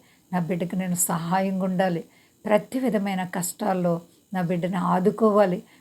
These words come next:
దేవుని యొక్క ముఖ్య ఉద్దేశం అదే. నిన్ను ఆదుకోవాలి, నిన్ను గొప్ప చేయాలి, నిన్ను ఆశీర్వదించాలి, అభివృద్ధి చేయాలి. నీ కుడి చేయి పట్టుకుని నడిపించే దేవుడు.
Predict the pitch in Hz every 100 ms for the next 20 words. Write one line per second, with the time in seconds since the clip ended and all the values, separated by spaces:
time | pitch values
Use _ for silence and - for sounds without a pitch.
0 | - 180 214 240 269 269 220 190 - 196
1 | 175 185 170 - 175 170 170 - _ _
2 | - 196 202 190 190 202 - 190 180 175
3 | 175 190 208 185 202 202 254 240 240 190
4 | 180 170 - - _ 202 214 208 220 -
5 | 294 254 247 233 202 220 190 196 240 285
6 | 220 262 277 240 214 185 170 - _ _
7 | _ _ _ - 196 185 208 202 - 220
8 | 220 175 180 190 185 180 196 185 180 180
9 | 170 180 175 170